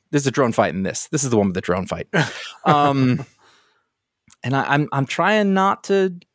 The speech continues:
Speaker 1: get over it, but I, I feel like we k-, kinda reinvent the character constantly. He's, uh, Miles has this girlfriend who's the, the young Vulture. Uh, I, I think she's good now.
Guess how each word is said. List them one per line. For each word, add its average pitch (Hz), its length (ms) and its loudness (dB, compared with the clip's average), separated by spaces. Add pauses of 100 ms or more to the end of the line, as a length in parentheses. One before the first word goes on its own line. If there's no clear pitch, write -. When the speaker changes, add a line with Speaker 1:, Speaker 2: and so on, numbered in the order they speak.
(280)
Speaker 1:
get 196 160 0
over 196 320 2
it, 190 140 2
but 127 140 2
I, 135 140 -2
I - 20 -2
feel 180 240 0
like 180 180 2
we 151 120 0
k-, - 180 -10 (120)
kinda 139 180 2
reinvent 135 440 2
the 131 60 -2
character 107 640 0 (540)
constantly. 95 640 -2
He's, 131 200 -4 (180)
uh, 110 220 4
Miles 135 280 2
has 139 120 -4
this 139 140 -8
girlfriend 135 540 2
who's 113 200 -4
the, 117 240 4
the 113 100 0
young 117 280 2
Vulture. 110 480 2 (520)
Uh, 98 640 -2
I, 104 140 -4 (100)
I 107 60 0
think 127 160 -4
she's - 160 -8
good 101 240 0
now. 104 320 2